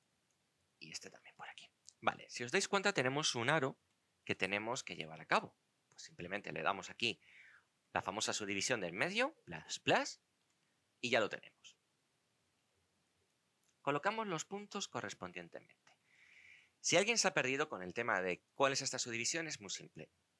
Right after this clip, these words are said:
control, botón derecho en Res Utilities, to Res and Splice. Tenéis un tutorial explicando todo eso. Os lo dejo ahí arriba.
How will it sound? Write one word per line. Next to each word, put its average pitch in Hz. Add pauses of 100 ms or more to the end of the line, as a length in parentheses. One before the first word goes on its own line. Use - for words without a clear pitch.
control, 117
botón 160
derecho 180
en 123
Res 107
Utilities, 156
to 101
Res 107
and 82
Splice. - (160)
Tenéis 180
un 165
tutorial 156
explicando 160 (140)
todo 120
eso. - (220)
Os 101
lo 101
dejo 117
ahí 98
arriba. -